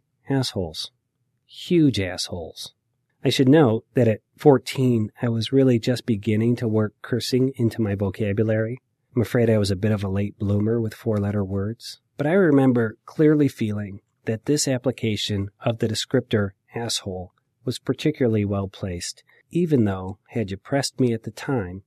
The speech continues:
I'd likely struggle to break it down to specific behaviors. And it certainly didn't help that I didn't much like golf and didn't want to be there working for them in the first place.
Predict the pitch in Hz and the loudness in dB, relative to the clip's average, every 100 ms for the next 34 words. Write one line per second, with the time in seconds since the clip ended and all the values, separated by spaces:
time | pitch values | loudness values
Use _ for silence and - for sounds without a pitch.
0 | - 123 123 123 127 - - 131 123 98 | -6 -2 -2 0 -2 -2 -4 -4 -2 -6
1 | - 104 101 104 104 117 113 101 95 - | -6 -4 -4 -4 -8 -4 -4 -4 -6 -8
2 | 101 - 101 107 - 104 107 104 98 82 | -8 -4 -4 -4 -6 -6 -2 -4 -4 -10
3 | - - _ _ _ - 135 - 156 160 | -14 -18 _ _ _ -4 -4 0 0 2
4 | 131 110 117 107 117 101 - _ _ _ | 2 2 2 0 -4 -6 -10 _ _ _
5 | _ - 104 104 120 107 104 104 - 104 | _ -4 -2 2 2 0 -4 -8 -8 -8
6 | 95 - 104 101 - _ _ _ _ _ | -8 -6 -6 -8 -14 _ _ _ _ _
7 | 110 101 113 107 113 95 101 110 104 95 | -2 0 -2 -2 -6 -6 -2 -2 -2 -4
8 | 95 104 104 95 95 92 87 92 - 98 | -4 -4 -4 -6 -8 -10 -10 -10 -6 -6
9 | - 104 - - 95 90 - | -4 -8 -8 -12 -10 -10 -14